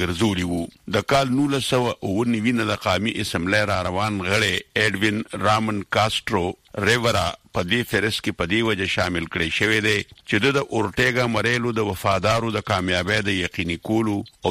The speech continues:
د داسې قانون د منظورولو دپاره کار کړی دی چې د هغې تر مخې مخالفه ډلې د ټول انتخابي عمل نه بهر ساتلې شوي دي، په دې ویرې ترهې تیری او په جیل کې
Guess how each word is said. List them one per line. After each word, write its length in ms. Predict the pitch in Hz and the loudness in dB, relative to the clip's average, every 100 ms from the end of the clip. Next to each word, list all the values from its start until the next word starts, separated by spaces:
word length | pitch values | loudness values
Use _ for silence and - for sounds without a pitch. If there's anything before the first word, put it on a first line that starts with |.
| 95 | 0
د 100 | 85 | 2
داسې 220 | 120 120 117 110 | 0 0 -2 0
قانون 320 | 95 104 110 | 0 0 -2
د 120 | 98 | -2
منظورولو 560 | 95 95 85 95 120 110 92 | -2 -2 -2 0 0 -2 -4
دپاره 340 | - 101 98 - | 0 0 0 -2
کار 160 | 101 95 - | -2 -2 -2
کړی 200 | 107 110 | 0 2
دی 80 | 107 104 | 0 -2
چې 120 | 104 87 | -2 -2
د 100 | 85 | -2
هغې 300 | 90 95 92 | -2 -4 -2
تر 120 | 90 92 | -4 -2
مخې 260 | 101 113 98 | -2 -2 -4
مخالفه 500 | - 90 90 - 92 87 | -2 -2 -2 -2 0 2
ډلې 260 | 107 92 82 - - - | 0 0 -4 -10 -20 -14
د 280 | 113 101 92 - | 0 0 2 2
ټول 240 | 135 127 - | 2 0 -2
انتخابي 580 | 101 - - 101 92 107 - - | -2 -2 -2 0 0 0 -2 -2
عمل 260 | 95 107 104 | 0 0 0
نه 20 | 95 | -2
بهر 360 | 82 87 110 95 | -2 -2 -2 0
ساتلې 420 | 101 90 90 85 - | -2 -2 -2 -2 -2
شوي 220 | 117 113 | -2 0
دي، 180 | 110 110 101 - - | 0 0 -2 -8 -6
په 80 | 87 | -2
دې 180 | 85 107 92 | 0 0 2
ویرې 260 | 107 107 90 | 2 0 -2
ترهې 240 | 107 104 95 | 0 0 -2
تیری 480 | 92 85 98 110 107 - | -2 0 0 0 -4 -4
او 160 | 90 | -2
په 160 | 78 90 | 0 -2
جیل 260 | 82 110 85 | 0 0 0
کې 120 | - | -4